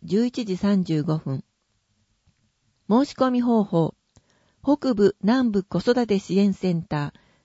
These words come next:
ー、健やか環境グループにある申し込み用紙に必要事項を記入の上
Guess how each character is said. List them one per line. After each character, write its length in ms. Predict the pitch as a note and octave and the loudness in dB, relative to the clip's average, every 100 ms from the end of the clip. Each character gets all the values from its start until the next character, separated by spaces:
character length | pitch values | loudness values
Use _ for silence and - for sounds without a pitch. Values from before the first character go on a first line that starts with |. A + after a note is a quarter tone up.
| _ | _
ー、 160 | G#3 | -6
健 140 | B3 C#4 | 0 0
や 100 | C#4 | 2
か 140 | C4+ | -2
環 240 | C4 C4 | 0 -4
境 200 | C#4 C#4 | 2 2
グ 140 | B3+ C4+ | 2 0
ル 120 | C4 | 0
ー 20 | |
プ 160 | - A3 | 0 0
に 160 | G#3 | 2
あ 100 | G3+ | 2
る 220 | F#3+ F#3+ - | 4 2 4
申 180 | F#3 A3+ | 0 0
し 100 | - | 0
込 140 | A#3+ | -2
み 140 | A3 A3 | 2 2
用 160 | A3 | 2
紙 200 | G#3+ F3+ | 0 -2
に 180 | F3 F3 _ _ _ | -2 -2 _ _ _
必 280 | - G#3+ C#4+ | -4 -2 2
要 160 | D4 C#4+ | 2 2
事 160 | C#4+ | -2
項 280 | - B3 G#3+ | 2 4 4
を 60 | G#3 | 2
記 220 | - G#3+ | 0 0
入 220 | B3+ C4 | 0 0
の 200 | B3 A3+ | 2 2
上 220 | A3+ G#3+ | 2 0